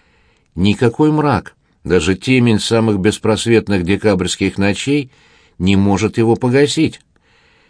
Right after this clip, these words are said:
Если же тьма менее густа, если блеск звезд и неясное свечение Млечного Пути — позволяют различать призраки предметов, огромная масса собора величественно вырисовывается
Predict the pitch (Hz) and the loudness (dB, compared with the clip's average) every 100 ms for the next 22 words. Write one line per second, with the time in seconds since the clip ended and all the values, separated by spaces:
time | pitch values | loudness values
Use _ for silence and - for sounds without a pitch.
0 | _ _ _ _ 73 82 104 95 107 98 | _ _ _ _ -6 0 0 0 0 0
1 | 95 - 104 104 92 - 101 101 95 98 | 0 0 2 2 0 -2 0 2 2 2
2 | 107 110 - 151 123 _ _ _ - - | 0 -2 -2 -4 -4 _ _ _ -20 -10
3 | 80 92 - 101 87 107 98 - 85 87 | -2 -2 0 0 2 2 2 0 -4 0
4 | 104 117 - 92 87 95 95 - 95 - | 2 2 2 0 0 2 0 0 -2 0
5 | 90 82 104 95 92 92 92 - 95 92 | -4 0 0 2 0 0 0 -2 -2 -2
6 | 98 95 104 76 - _ _ _ _ _ | -2 -4 -2 -4 -6 _ _ _ _ _
7 | _ - 82 82 92 98 92 92 85 95 | _ -4 0 2 4 2 2 0 2 0
8 | - 95 - _ 98 104 90 92 87 98 | 2 0 0 _ 0 0 2 0 -2 -2
9 | 92 95 151 180 80 69 _ _ _ _ | -2 0 0 0 -2 -6 _ _ _ _
10 | _ _ _ _ _ - 80 104 104 104 | _ _ _ _ _ -4 2 2 4 4
11 | 101 101 - 101 - 104 107 143 139 127 | 4 2 0 -2 0 0 2 2 2 -4
12 | _ _ - 80 95 113 113 95 - 95 | _ _ -6 0 2 2 0 -4 -2 0
13 | 90 85 87 - 107 113 110 107 - 107 | 2 2 0 2 2 4 4 2 0 -4